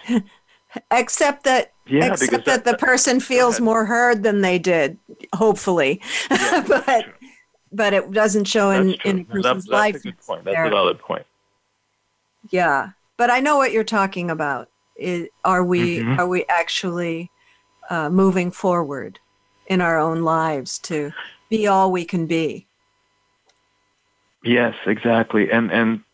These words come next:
Speaker 1: and, and so that's the reason that for me that I weave in breath work to all, you know, into all my retreats, and that I have some great re-, re-, relationships with therapists and coaches who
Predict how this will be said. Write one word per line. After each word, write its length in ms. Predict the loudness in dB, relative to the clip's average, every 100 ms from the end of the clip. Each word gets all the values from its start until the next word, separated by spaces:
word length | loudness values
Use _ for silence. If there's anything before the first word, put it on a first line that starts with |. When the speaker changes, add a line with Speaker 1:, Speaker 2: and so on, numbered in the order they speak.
| _ _ -2
Speaker 1:
and, 280 | 0 0 -4 -2
and 180 | 0 0 0
so 80 | 0
that's 240 | 0 0 -4
the 100 | -2
reason 320 | 0 2 2
that 140 | 0 -2 -6 -2
for 100 | 0
me 180 | 2 4
that 160 | 4
I 100 | 2
weave 300 | 2 0 2
in 300 | 0 0 -2
breath 320 | 0 0 0 -2
work 240 | -2 0 -2 -10 _ -20 -20 -20 _ _ _ _ _ _ _ _ _ -2
to 140 | 0
all, 560 | 2 2 2 2 0 -2 -12 _ -8
you 120 | -2
know, 100 | 0
into 180 | 0 0
all 120 | 0
my 100 | 2
retreats, 480 | 0 0 2 2 0
and 100 | 0 0
that 80 |
I 80 | 0
have 160 | 0 -2 -2
some 240 | -2 -4 -10 _ _
great 460 | -6 0 2 2 -2 -6 -4
re-, 160 | 0
re-, 280 | 0 -2 -4
relationships 760 | -2 -2 0 0 0 0 0 -2
with 100 | -8 -8 -14 _ _ -2
therapists 420 | 0 -2 -4 -6 -10 -18 -6
and 200 | -4 -4 -8 _
coaches 400 | 0 2 2 0
who 100 | 0